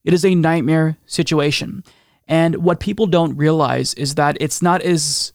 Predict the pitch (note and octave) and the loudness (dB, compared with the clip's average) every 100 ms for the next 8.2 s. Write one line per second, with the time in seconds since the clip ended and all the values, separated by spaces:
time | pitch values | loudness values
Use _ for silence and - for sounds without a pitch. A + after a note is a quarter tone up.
0 | _ - - F#3+ D#3 D3+ D3 D3+ D3+ - | _ -6 0 0 2 0 2 0 0 -2
1 | - E3+ D#3+ D#3 D3 E3 E3+ A#2+ D#3 C#3 | 2 2 4 0 0 0 0 0 -2 0
2 | D3+ C#3+ - C#3+ C#3+ C3 D3 D3 C#3+ C#3+ | -2 -2 0 2 2 0 0 0 2 2
3 | C#3+ B2+ D3 C3 - B2+ E3 G3 D#3 E3 | 2 2 0 -2 -8 -8 -4 -4 -2 0
4 | F3 E3 - E3 D#3+ E3 D#3 D#3+ - C3 | 2 0 0 -2 0 0 0 0 -2 0
5 | G3 G#3 E3 D3 E3 D#3+ F3+ - - E3+ | 2 4 2 0 0 0 -2 -2 2 2
6 | - E3+ D3 E3 G3+ D#3 D#3+ - - - | 4 2 2 2 0 -2 -8 -10 -20 -20
7 | - - _ F3 G3+ A#3 A3 F3+ A3+ - | -20 -20 _ 4 4 2 0 2 2 2
8 | F3+ E3+ | 0 0